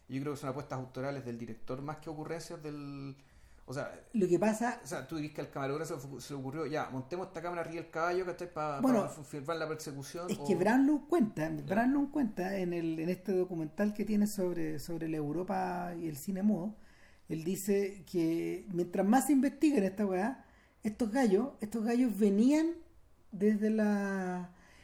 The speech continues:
Speaker 2: de alguna manera es como la división entre la, la división entre la escuela de Eisenstein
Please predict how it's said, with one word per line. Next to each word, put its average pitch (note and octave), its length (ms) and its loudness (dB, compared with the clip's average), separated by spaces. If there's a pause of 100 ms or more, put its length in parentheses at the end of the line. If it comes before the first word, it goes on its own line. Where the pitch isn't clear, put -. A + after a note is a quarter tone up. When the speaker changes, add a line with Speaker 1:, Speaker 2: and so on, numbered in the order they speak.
Speaker 2:
de D3 140 0
alguna G3 380 4
manera A3+ 280 4
es A#3 60 -2
como G#3+ 240 6
la F#3 140 6
división F3 440 4
entre B3 260 4
la, A3+ 340 0
la F#3+ 140 0
división F3+ 360 2
entre G#3+ 240 0
la F3+ 60 -2
escuela A3 340 2
de F3+ 180 2
Eisenstein C#4 680 0